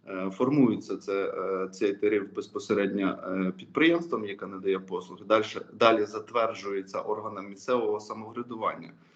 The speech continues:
відповідно до порядку, е, формування цих тарифів. О, що стосується захисту прав споживачів, е, тут, е, наприклад, так, що, що я пораджу споживачам в даному випадку робити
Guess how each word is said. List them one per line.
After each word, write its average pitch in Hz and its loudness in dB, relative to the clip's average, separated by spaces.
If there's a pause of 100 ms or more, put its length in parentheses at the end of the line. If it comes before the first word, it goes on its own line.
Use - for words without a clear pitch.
(300)
відповідно 101 0
до 95 4
порядку, 98 2
е, 90 2
формування 92 2 (340)
цих - -4
тарифів. 95 4 (300)
О, 95 2
що 123 2
стосується 131 4
захисту 104 4
прав 95 -2
споживачів, 98 -4 (1080)
е, 95 0
тут, 139 6
е, 104 6
наприклад, 110 4
так, 135 2 (280)
що, 117 2
що 151 6
я 156 8
пораджу 131 4
споживачам 131 -2
в - -10
даному 127 2
випадку 127 -4
робити 104 -2